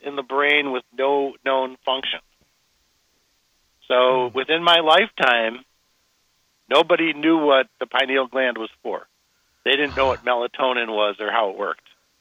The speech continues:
Speaker 1: You know, we know a lot more about it today, but we still don't know everything. And as you alluded to, there are certain aspects of melatonin's, uh, functions in the body that are still not well known in the general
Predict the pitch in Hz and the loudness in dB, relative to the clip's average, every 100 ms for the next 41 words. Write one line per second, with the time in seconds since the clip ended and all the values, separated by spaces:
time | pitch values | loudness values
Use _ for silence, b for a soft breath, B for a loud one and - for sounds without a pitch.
0 | _ _ _ _ 123 110 117 123 139 147 | _ _ _ _ -2 -2 -2 -4 -2 2
1 | 143 131 156 123 165 143 135 127 120 113 | 4 6 4 4 2 4 4 2 0 -6
2 | - - 175 220 143 147 120 143 _ 143 | -12 -2 0 2 0 -2 -4 -8 _ -4
3 | 156 143 127 113 120 120 165 185 - 104 | -2 -2 -4 -2 -2 -2 -2 -6 -6 -8
4 | 113 120 117 _ _ - 131 131 156 147 | -6 -8 -10 _ _ -2 -2 0 0 2
5 | 127 185 254 190 82 78 - _ _ _ | 2 0 0 -2 -6 -8 -12 _ _ _
6 | _ _ _ 135 135 135 - 175 135 139 | _ _ _ 2 4 4 2 -2 0 0
7 | 151 165 - 139 - 123 123 117 135 127 | 0 0 0 0 0 -4 -4 0 0 0
8 | - 147 139 131 120 123 _ _ _ _ | -2 -2 0 -2 -6 -10 _ _ _ _
9 | _ _ _ - - 156 160 160 127 120 | _ _ _ -12 0 0 0 -6 -8 -10
10 | 117 - 120 151 80 95 _ _ _ _ | -6 0 2 2 -2 -8 _ _ _ _
11 | _ 123 127 123 120 120 117 - _ _ | _ -2 2 4 2 0 -4 -10 _ _
12 | _ _ - 160 156 123 120 - 120 110 | _ _ 0 0 2 0 -2 -2 -2 -2
13 | 107 135 196 113 104 104 107 101 110 98 | -2 0 0 -2 -4 -10 -10 -8 -8 -8
14 | 87 | -12